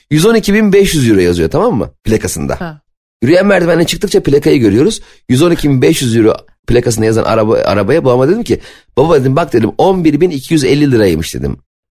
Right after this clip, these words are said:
Speaker 1: Bak, on bir bin iki yüz elli lira. "Alalım mı?" dedim. "Ne?" dedi biliyor musun?
Speaker 2: Ne dedi?
Speaker 1: Dedi ki, "Bunlar ikinci eli yok." <laughs> Yani yüz on iki bin beş yüz euroluk sıfır spor arabayı on bir bin iki yüz elli liraya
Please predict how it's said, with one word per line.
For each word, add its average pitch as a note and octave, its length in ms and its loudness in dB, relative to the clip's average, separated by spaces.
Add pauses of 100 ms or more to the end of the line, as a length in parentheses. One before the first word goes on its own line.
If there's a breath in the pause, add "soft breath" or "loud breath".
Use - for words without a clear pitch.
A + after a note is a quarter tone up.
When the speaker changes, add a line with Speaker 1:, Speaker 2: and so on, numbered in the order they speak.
(200)
Speaker 1:
Bak, C2 220 -8
on D3 320 0
bir B2 180 0
bin - 80 0
iki - 280 -8
yüz G#2 100 2
elli G2+ 200 0
lira. C#2+ 260 -4 (580 soft breath)
"Alalım C#3 360 2
mı?" C3+ 80 2
dedim. G2 360 -2
"Ne?" B2+ 140 0
dedi A#2 200 0
biliyor C#3 180 -2
musun? - 300 -10 (300)
Speaker 2:
Ne F#3+ 140 0
dedi? F#3+ 280 -2 (380)
Speaker 1:
Dedi D3 140 2
ki, - 60 -2
"Bunlar C3 240 2
ikinci B2 300 0
eli A2 100 2
yok." F#2 200 -2 (500)
<laughs> A3+ 220 2
Yani E3 300 2 (420 loud breath)
yüz E3 160 2
on C#4 100 4
iki F#3 200 0
bin E3+ 220 -2
beş G3+ 240 2
yüz D3 140 2
euroluk E3 300 2
sıfır E3+ 300 0
spor E3+ 280 -2
arabayı D3 400 4
on G3 300 0
bir D#3+ 180 0
bin C3+ 80 0
iki C#3+ 240 -6
yüz D#3+ 120 2
elli E3+ 240 2
liraya C#3 240 2